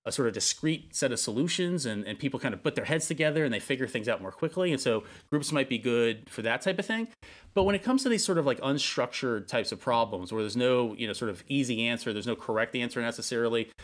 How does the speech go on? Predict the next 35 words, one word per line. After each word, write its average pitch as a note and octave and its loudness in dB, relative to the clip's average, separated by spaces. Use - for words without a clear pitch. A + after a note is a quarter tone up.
groups C#3+ 2
have C#3 4
to B2+ 0
make A#2 0
decisions A2 -2
about G#2 -2
the A2+ -4
use G2 -4
of G2+ -12
force, B2 0
for G#2+ -2
example, G#2 -2
it's D3+ -4
not F#3+ 4
obvious F3 2
that B2 -4
they B2+ 2
are, A#2+ 0
uh, G#2 -2
not C3 2
displaying A#2 0
the G2 -6
same A2 -2
biases G2+ -2
that, G2 -4
that G2 -6
individuals B2 -2
do. E2+ -12
But C#3 2
there, C#3+ 2
there's C#3+ -4
some A3 4
evidence F#3 0
to, C#3 -2
to, B2+ -2